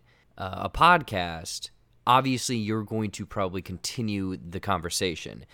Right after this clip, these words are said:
But if you're definitely putting off, like, you know, those, like, "Don't talk to me, I, I have shit to do" vibes, I, I don't know, maybe, how, how old was this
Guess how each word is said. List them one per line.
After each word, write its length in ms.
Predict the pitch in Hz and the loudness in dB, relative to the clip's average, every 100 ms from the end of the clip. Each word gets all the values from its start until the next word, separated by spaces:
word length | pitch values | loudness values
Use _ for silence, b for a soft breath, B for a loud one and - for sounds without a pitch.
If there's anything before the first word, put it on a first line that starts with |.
| B B | B B
But 120 | 104 | 0
if 100 | 104 | 0
you're 100 | 117 | 0
definitely 340 | 107 143 151 113 | 2 2 0 -2
putting 240 | 123 104 | -2 2
off, 220 | 101 95 | 0 2
like, 300 | 98 90 - | 0 -2 -2
you 60 | 95 | -4
know, 160 | 90 | -4
those, 380 | 85 85 85 - | 0 0 -2 -4
like, 240 | 87 82 - _ - | -6 -6 -10 _ -4
"Don't 240 | 107 92 | -2 0
talk 240 | - 92 85 | 4 2 2
to 80 | 95 | -2
me, 160 | 90 | -2
I, 280 | 85 87 85 | 0 -2 -2
I 20 | |
have 100 | 87 - | -2 -2
shit 220 | 110 - | -4 -4
to 80 | 85 | -4
do" 180 | 90 80 | -6 -2
vibes, 540 | 87 85 82 80 - b b b _ - | 0 0 -2 -6 -10 b b b _ -6
I, 140 | 120 - - | -6 -6 -6
I 120 | 120 | -2
don't 120 | 127 | 2
know, 160 | 139 156 | 4 4
maybe, 300 | 117 123 120 | 4 4 2
how, 320 | 110 135 123 | 4 4 4
how 240 | 107 127 | 0 2
old 380 | 143 131 139 131 | 4 4 2 2
was 260 | 120 123 113 | 2 2 2
this 420 | 120 110 - | -2 0 -2